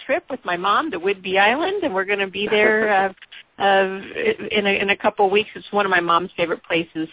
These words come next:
Speaker 1: too. So
Speaker 2: Oh,
Speaker 1: I,
Speaker 2: great.
Speaker 1: I, I kind of have a love-hate relationship. It's like, I want to tell people about it, but I'm one of those horrible people that,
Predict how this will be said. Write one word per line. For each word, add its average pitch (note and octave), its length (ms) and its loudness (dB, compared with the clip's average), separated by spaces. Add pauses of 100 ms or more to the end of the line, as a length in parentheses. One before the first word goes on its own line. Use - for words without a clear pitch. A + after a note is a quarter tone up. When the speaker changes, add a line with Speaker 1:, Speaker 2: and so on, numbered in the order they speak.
(180)
Speaker 1:
too. D#3+ 320 2
So F3 80 0
Speaker 2:
Oh, G2 280 6
Speaker 1:
I, G3 100 6
Speaker 2:
great. G3 140 6
Speaker 1:
I, - 100 0
I A3 60 -6
kind D#4 160 0
of F4+ 60 2
have C#4+ 100 2
a A#3+ 100 4
love-hate A#3 400 2
relationship. A3 580 -2
It's - 160 -14
like, G3 240 2 (260)
I G#3+ 120 2
want B3+ 340 2
to F#4+ 80 -2 (100)
tell A3+ 160 4
people A3 400 -2
about F#3+ 300 2
it, - 120 -4
but F#3+ 160 -2
I'm A3+ 340 -2
one A3+ 160 0
of A#3 100 0
those G3 160 -2 (460)
horrible A#3 420 2
people A#3 380 -2
that, F3+ 140 -2